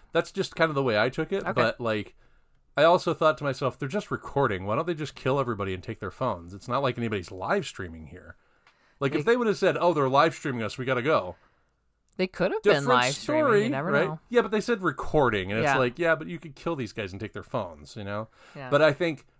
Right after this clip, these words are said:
Speaker 1: really, okay, so logistically, that's a pain in the ass, because then who do you have to run your casinos and your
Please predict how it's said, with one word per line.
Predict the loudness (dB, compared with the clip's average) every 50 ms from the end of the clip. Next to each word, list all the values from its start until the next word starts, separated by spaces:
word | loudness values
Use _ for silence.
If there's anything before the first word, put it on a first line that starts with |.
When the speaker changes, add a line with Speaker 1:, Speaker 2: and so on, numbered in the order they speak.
| -8
Speaker 1:
really, | -4 0 0 2 2 2 0 0 -2 -4 -8
okay, | -10 -6 -4 -4 -4
so | -4 -4 -4 -2 -2 -4 -6
logistically, | -4 -4 -4 -4 -2 -2 -2 -2 -2 -6 -8 -8 -6 -6 -4
that's | -6 -6 -8 -8
a |
pain | -8 -6 -4 -4 -4
in | -6
the | -8 -10
ass, | -10 -12 -12 -12
because | -14 -12 -12 -8
then | -8 -8 -10
who | -8 -8 -6
do | -4
you | -4 -4
have | -4 -4 -4 -4 -6
to | -10
run | -6 -4 -4 -4
your | -4 -6
casinos | -8 -10 -10 -8 -6 -4 -4 -4 -4 -6 -6 -8 -8
and | -8 -8 -8
your | -8 -8 -8 -10 -10